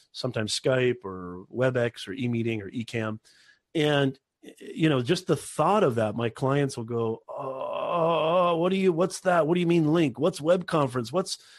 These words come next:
am I gonna be recorded? Is this," it's like, <laughs> they get so, it's so overwhelming. But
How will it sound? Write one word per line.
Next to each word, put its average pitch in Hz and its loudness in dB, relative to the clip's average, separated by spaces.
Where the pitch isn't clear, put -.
am 151 0
I 170 2
gonna 170 2
be 160 -2
recorded? 160 2
Is 131 0
this," 170 2
it's 170 2
like, 175 2
<laughs> - -2
they 165 0
get 196 2
so, 180 -4
it's 156 -10
so 175 -6
overwhelming. 143 -4
But 113 -6